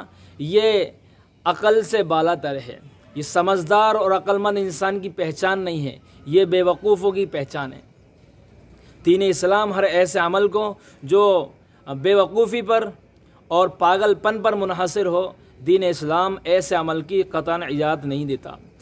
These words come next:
इस्लाम पाकीज़ा मज़हब है, उसकी बताई हुई सारी की सारी तालीमात बिल्कुल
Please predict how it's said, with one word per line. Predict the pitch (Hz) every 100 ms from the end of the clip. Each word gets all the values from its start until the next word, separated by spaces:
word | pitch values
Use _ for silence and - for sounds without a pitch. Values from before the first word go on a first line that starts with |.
| _
इस्लाम | 147 143 160 180 190 170
पाकीज़ा | 156 156 165 180 180
मज़हब | 165 156 170 170
है, | 175 - - -
उसकी | 165 175 - 208
बताई | 165 175 185
हुई | 196 208
सारी | 170 - 180 202
की | 185
सारी | 175 175 170
तालीमात | 160 156 156 170 185 - - - - -
बिल्कुल | 180 220 220 - 214 208 156